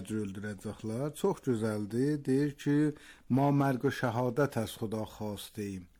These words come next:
Van həm be sə çیz kənbəha xwasteyim.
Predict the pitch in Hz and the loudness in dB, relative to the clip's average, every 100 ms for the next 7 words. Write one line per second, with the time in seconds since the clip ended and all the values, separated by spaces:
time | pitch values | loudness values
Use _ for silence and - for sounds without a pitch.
0 | _ _ - - - - - - 123 151 | _ _ -20 -20 -20 -20 -20 -6 0 4
1 | 139 147 151 120 123 - 147 143 151 135 | 4 4 4 4 0 2 0 2 0 2
2 | 143 - 123 117 107 95 127 113 - 101 | 0 0 2 2 2 0 0 0 -4 -6
3 | 95 - 101 98 95 | -8 -8 -6 -6 -8